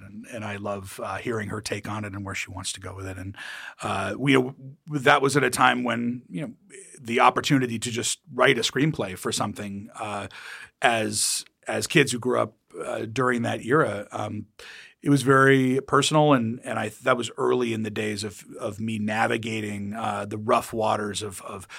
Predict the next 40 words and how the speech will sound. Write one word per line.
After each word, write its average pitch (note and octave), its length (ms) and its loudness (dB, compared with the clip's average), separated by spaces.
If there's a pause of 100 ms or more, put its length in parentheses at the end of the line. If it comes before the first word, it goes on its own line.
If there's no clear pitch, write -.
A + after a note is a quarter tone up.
(140)
doing B2+ 240 2
new B2 140 0
versions A2+ 360 -2
of G2 100 -12
the G2 60 -12
things G#2 300 -6
that G#2+ 80 -10
we G2 140 -12
love. - 340 -12 (440)
Uh, G2+ 340 -2
and, A2+ 180 -2
and, A2 400 -2
uh, G2+ 380 -6
a C3 180 6
whole D#3 180 8
generation A#2+ 520 0
that G#2+ 100 -4
I'm A2+ 140 0
a G#2 40 -8
part C3 240 2
of, G2+ 140 -6
I'm G#2 240 -12
forty-six A2+ 560 -6
now, G2 220 -6
and, F#2+ 160 -8 (520)
uh, A#2 220 0
those C3 380 4
of A#2+ 80 0
us A#2+ 180 2
who - 80 -6
grew A2+ 240 -2
up, - 240 -2
uh, G#2+ 280 -4 (180)
specifically B2 500 -2
during A2+ 300 0
the G#2 140 -6
eighties, G#2+ 540 -4
uh, - 120 -12
hold, B2 720 0 (480)
uh, G#2 560 -4